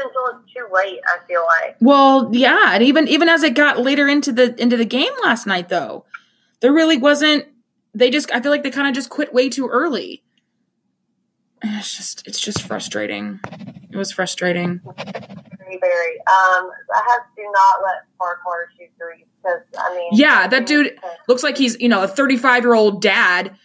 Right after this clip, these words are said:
Speaker 2: and he's out here shooting threes like dimes, like it's nothing, like he's James Harden. Like, what the f-, whatever.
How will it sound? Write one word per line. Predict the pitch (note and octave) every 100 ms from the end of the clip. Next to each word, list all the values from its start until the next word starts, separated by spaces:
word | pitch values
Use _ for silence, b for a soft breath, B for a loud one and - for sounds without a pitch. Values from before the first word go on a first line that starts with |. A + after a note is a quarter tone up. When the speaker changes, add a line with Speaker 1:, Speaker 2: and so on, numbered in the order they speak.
| b
Speaker 2:
and | A3
he's | A3+
out | A#3+ A#3+
here | A#3
shooting | - C4 A3+
threes | G#3+ A#3 C4+ A#3+ G#3 A3
like | G3 F#3+
dimes, | G#3+ A3 A3+ G#3+
like | G#3
it's | G3+ A3
nothing, | A3+ C4+ F#3 F3+
like | G3 G3
he's | G3+
James | F#3 A3 G#3+
Harden. | G3+ B3+ A3+ E3 -
Like, | G3+
what | G3 C#4+ D4
the |
f-, | A#3 - - - -
whatever. | G3 G3 F3 -